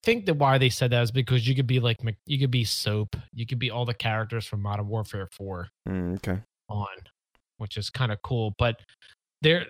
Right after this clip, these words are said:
Speaker 1: I don't know if Kelk, I'm sure Kelk saw this, but on Reddit somebody was trying to figure out the size of the maps by taking the bullet distance that you can shoot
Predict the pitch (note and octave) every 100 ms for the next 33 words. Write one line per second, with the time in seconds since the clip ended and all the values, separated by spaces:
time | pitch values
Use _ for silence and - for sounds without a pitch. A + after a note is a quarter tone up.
0 | - C#3+ E3+ E3 C#3 - - C#3 - B2+
1 | A2 - B2+ - A#2 A2+ - G#2 A2 C3+
2 | C3 B2+ C#3 C3+ - C#3 C#3+ C3 A#2 -
3 | C#3 C3 B2 A2+ _ _ _ _ _ _
4 | - C3+ C3 B2+ A#2+ - A#2+ B2+ B2+ B2
5 | A#2+ A#2 B2+ - - - A#2+ - C3 B2
6 | C3 B2 - _ _ _ _ _ _ _
7 | - C3+ B2 D3 C#3+ D3 C#3+ - D3 C#3+
8 | - B2 C3 C3 A#2+ - D3 C#3+